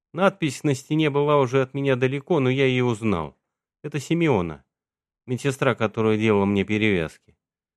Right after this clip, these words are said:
Такой странный наряд был лишь камуфляжем, который должен был сделать её мелень заметной для окружающих. В хаосе отступающей армии и отсутствии единого командования,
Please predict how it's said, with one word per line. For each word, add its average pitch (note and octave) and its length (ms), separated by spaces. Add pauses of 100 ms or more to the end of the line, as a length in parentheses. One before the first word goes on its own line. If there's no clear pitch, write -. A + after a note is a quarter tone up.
(180)
Такой D3+ 340
странный D#3 460
наряд C#3+ 440
был C#3 200
лишь C#3 200
камуфляжем, B2+ 840 (460)
который B2 340
должен A#2+ 380
был A#2+ 140
сделать A2+ 440
её A#2 120
мелень B2 440
заметной G#2 640
для F#2+ 180
окружающих. F#2+ 800 (520)
В - 60
хаосе F3 500
отступающей D3+ 760
армии D3+ 320
и A2+ 40
отсутствии B2 480
единого A#2 420
командования, A2 760